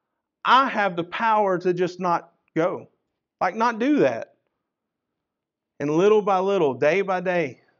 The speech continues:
what I realized is saying no to that temptation, God took it from me.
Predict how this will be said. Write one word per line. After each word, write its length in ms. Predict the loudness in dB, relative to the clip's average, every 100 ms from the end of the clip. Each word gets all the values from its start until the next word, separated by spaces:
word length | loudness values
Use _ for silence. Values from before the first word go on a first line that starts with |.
| _ _ _ _ _ _ _ _ -6
what 140 | 0
I 80 | 0
realized 840 | 0 0 2 0 -2 -8 -16 _ _ _ _ -14
is 140 | -10
saying 440 | -2 0 0 -2
no 360 | 0 2 2 -2
to 180 | -4 -2
that 280 | 2 0 0
temptation, 680 | -8 -6 -6 -6 -6 -6 -8 _ _ _ _ _ -6
God 240 | -4 -4
took 200 | -6 -6
it 100 | -8
from 240 | -10 -12 -12
me. 140 | -20